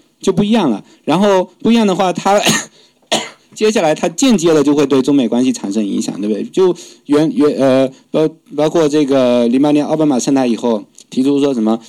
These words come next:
呃，亚太再平衡或者重返亚洲什么的。然后这个可能民-，呃，民主党、共和党两党是有共识的，但是，呃，我们看现在这两年中东的这种，这种局势，然后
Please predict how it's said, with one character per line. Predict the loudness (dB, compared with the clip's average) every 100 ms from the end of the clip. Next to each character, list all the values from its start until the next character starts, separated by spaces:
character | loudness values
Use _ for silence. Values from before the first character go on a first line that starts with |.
| -16
呃， | -6 -4 -2
亚 | -2
太 | -2 -2
再 | -2
平 | -2 -2
衡 | -2
或 | -2
者 | -4
重 | -2
返 | -2 -2
亚 | -2
洲 | 0 -2
什 | -2
么 | -8
的。 | -12 -20 -10 -2
然 | 0
后 | 0 -2 -14 -16 _
这 | -2 0
个 |
可 | 0 0
能 | 2 2
民-， | 0 0
呃， | 0 2
民 | 4
主 | 2
党、 | 2
共 | 0
和 | 2
党 | 2 2
两 | 0
党 | 0 0
是 | 0 0
有 | 2
共 | 2 0
识 | 0
的， | -4
但 | 0 2
是， | 2 0 -2 -20 _ -10 -4
呃， | 0 2 2
我 |
们 | 0
看 | 0 -2
现 | 0 0
在 | 0
这 | 0 0
两 | 0 0
年 | 0 0
中 | -2 -2 0
东 | 0 2
的 |
这 | 2 2
种， | 2 0 -6 -6
这 | 0
种 | 2 0
局 | 0 -2
势， | 0 0 0
然 | 0 0
后 | 0 0